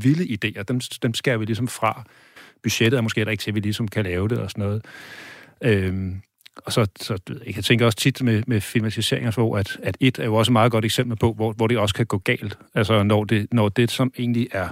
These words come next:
fuldstændig urimeligt, ulogisk, øh, vildt, mærkeligt i en bog, man alligevel på en eller anden mærkelig måde kan acceptere, når det så bliver visuelt, og vi træder lige et skridt tilbage og ser det udefra, så, så bliver det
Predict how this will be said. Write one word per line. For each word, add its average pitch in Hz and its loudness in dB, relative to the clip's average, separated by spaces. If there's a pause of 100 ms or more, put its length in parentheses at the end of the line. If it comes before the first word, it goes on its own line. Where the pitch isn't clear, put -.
fuldstændig - 0
urimeligt, 131 0
ulogisk, 113 0
øh, 104 -2
vildt, - -2 (180)
mærkeligt 110 2
i 127 -2
en 101 0
bog, 123 2 (220)
man 110 2
alligevel 110 4
på 104 -2
en 131 0
eller 127 0
anden 110 0
mærkelig 117 -4
måde 117 0
kan 120 -4
acceptere, 131 -4 (1040)
når 117 2
det 104 0
så 135 4
bliver 131 2
visuelt, 131 2
og 110 -4
vi 110 2
træder 113 0
lige 117 6
et 185 4
skridt 143 2
tilbage 117 2
og 113 2
ser 127 2
det 113 0
udefra, 107 2 (960)
så, - -4 (180)
så - 0 (480)
bliver 90 -2
det 80 -10